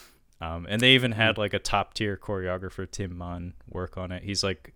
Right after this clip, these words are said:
Speaker 1: Scott Adkins's, uh, uh, dedicated choreography these days. Um, but the sad truth of the matter is, um,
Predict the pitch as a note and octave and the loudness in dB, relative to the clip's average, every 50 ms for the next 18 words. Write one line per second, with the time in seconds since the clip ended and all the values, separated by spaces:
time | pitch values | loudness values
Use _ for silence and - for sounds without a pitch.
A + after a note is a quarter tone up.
0 | _ - - - - - - - - G2+ F#2+ - - F2+ F2+ F2+ - - G#2 F#2 | _ -20 -20 -20 -12 -4 -4 0 2 2 0 0 -2 -6 -8 -8 -8 -8 -8 -6
1 | F#2+ - G#2 G2+ F#2+ F#2+ G2 F#2+ F#2 G#2 G#2 G#2 A2 G#2 F2 C#2+ F#2 F#2 F#2 F2 | -4 -6 -4 -4 -6 -6 -6 -4 -2 0 2 0 0 0 -4 -4 -4 -4 -4 -4
2 | F2 E2+ - _ - - G2+ F#2 F#2+ F#2 - - G2+ F#2 F#2 - - - F#2 F2 | -6 -10 -12 _ -4 -2 -2 0 0 -4 -6 -6 -6 -6 -6 -10 -8 -10 -8 -8
3 | F2 F2 F2+ F#2 F#2+ F2+ - G2 F#2+ F#2 G2+ G#2 F#2+ - - - G#2 G2 G2 G2+ | -6 -6 -6 -6 -8 -8 -8 -8 -8 -8 -6 -8 -8 -8 -8 -6 -4 -4 -4 -4
4 | F#2+ - - - - - - - - _ _ _ - - D#2+ F2+ F2 E2+ E2+ E2 | -6 -6 -8 -10 -20 -20 -20 -20 -20 _ _ _ -20 -16 -12 -10 -8 -8 -8 -8
5 | E2+ F2 - _ _ - - G2+ - - G#2+ - - A#2 A2 G#2+ F#2+ - - A2+ | -10 -12 -16 _ _ -8 -6 -6 -4 -2 0 4 6 6 6 6 4 2 -2 -2
6 | G#2+ G2 - G2+ F#2+ F#2 F#2+ F#2+ F#2 F#2 F#2 F#2 F2 F#2+ G2 F#2 F#2 F2+ - - | -2 -2 -2 -8 -8 -8 -6 -6 -6 -4 -6 -6 -6 -6 -6 -6 -4 -4 -4 -4
7 | - - - F2 E2+ E2 E2+ E2+ E2 | -4 -6 -10 -10 -10 -10 -12 -14 -16